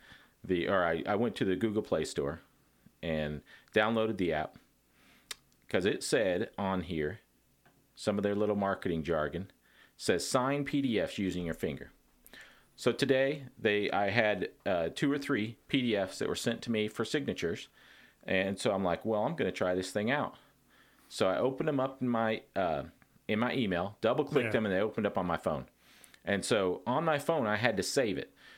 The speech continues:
Speaker 1: So we use Microsoft Office three sixty-five. So we have OneDrive. You can also have a OneDrive account for free if you just have a Microsoft, um, account.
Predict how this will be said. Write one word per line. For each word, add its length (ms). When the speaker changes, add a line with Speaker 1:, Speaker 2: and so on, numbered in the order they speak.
Speaker 1:
So 200
we 140
use 460
Microsoft 880
Office 320
three 180
sixty-five. 680
So 180
we 240
have 220
OneDrive. 580
You 100
can 120
also 220
have 80
a 80
OneDrive 360
account 300
for 100
free 420
if 120
you 80
just 200
have 160
a 40
Microsoft, 600
um, 440
account. 380